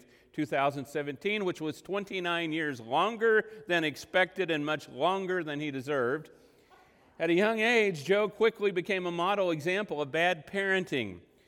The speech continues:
and a complete commitment to drinking, drugs, womanizing, and being generally offensive. Joe enlisted to serve in the Navy, but not so much in a brave and patriotic way,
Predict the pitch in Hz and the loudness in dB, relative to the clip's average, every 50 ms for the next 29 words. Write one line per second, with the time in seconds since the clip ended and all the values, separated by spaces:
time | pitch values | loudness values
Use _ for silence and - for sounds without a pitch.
0 | _ _ _ - - 131 135 131 - 175 160 - - 202 196 196 196 - - 170 | _ _ _ -10 -6 -6 -4 -2 -2 -2 -2 -2 0 2 2 2 2 0 -4 -2
1 | 165 180 208 190 160 165 160 135 139 139 123 160 180 196 196 185 202 185 170 143 | 0 0 -2 0 -2 -4 -4 -4 -6 -8 -4 -2 -2 -2 -2 -2 -4 -6 -4 -2
2 | 160 175 170 175 170 151 131 170 214 214 202 165 147 139 143 147 135 151 143 147 | 0 2 2 2 2 0 -2 -4 -4 -2 -2 0 2 2 2 0 0 -2 -4 -4
3 | 143 135 156 151 143 127 117 156 151 151 143 135 131 120 120 117 - 175 165 156 | -6 -6 -6 -6 -6 -6 -6 -6 -6 -4 -4 -2 -2 -2 -2 -2 -4 -6 -6 -6
4 | - 180 165 151 - - - _ _ _ _ - _ - - 175 175 170 165 156 | -4 -6 -6 -6 -8 -12 -20 _ _ _ _ -20 _ -2 2 4 4 4 2 0
5 | 147 147 170 214 202 - - 214 165 147 - - 185 180 165 160 156 147 143 156 | -2 0 0 0 0 0 -2 -8 -8 -6 -4 -2 -2 -2 -2 -2 -4 -2 -2 0
6 | 175 196 196 208 202 180 147 135 139 170 208 233 - - 240 220 214 208 202 - | 0 0 0 -2 -4 -4 -4 -4 -2 -2 -2 -2 -2 -2 -2 -2 -2 -4 -6 -4
7 | 208 196 185 170 165 180 185 190 190 170 170 165 - 190 185 165 - 180 175 180 | -4 -6 -4 -2 0 0 2 2 2 2 0 -4 -2 0 -2 0 0 0 2 4
8 | 190 196 196 190 185 - 156 156 151 151 151 151 151 | 4 4 4 2 0 0 0 2 4 4 2 2 0